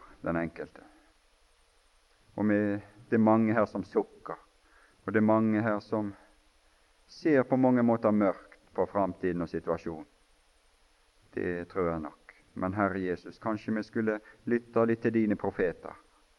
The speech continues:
og kunne bli, få en tilskyndelse, kunne få en vitamininnsprøytning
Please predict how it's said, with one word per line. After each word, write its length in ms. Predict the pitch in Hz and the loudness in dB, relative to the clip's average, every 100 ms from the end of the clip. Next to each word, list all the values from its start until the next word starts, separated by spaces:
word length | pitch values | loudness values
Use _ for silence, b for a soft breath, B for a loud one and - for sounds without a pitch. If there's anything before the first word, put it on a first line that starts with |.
| b b b b - | b b b b -16
og 100 | 110 | -2
kunne 240 | 117 113 | 2 2
bli, 380 | 107 117 113 113 - - - | 2 2 2 -2 -8 -20 -4
få 140 | 123 | -2
en 100 | 113 | -2
tilskyndelse, 1080 | - 113 - - 117 110 98 85 78 76 92 | -6 -8 -10 -6 0 0 0 -4 -8 -10 -8
kunne 200 | 107 104 | -6 -6
få 200 | - 113 | -2 -2
en 140 | 107 104 b b b b b - | -4 -8 b b b b b -4
vitamininnsprøytning 1500 | 110 127 120 131 120 120 110 101 98 92 - 90 82 80 78 | 4 6 6 8 8 8 6 4 0 -2 -4 -6 -6 -10 -16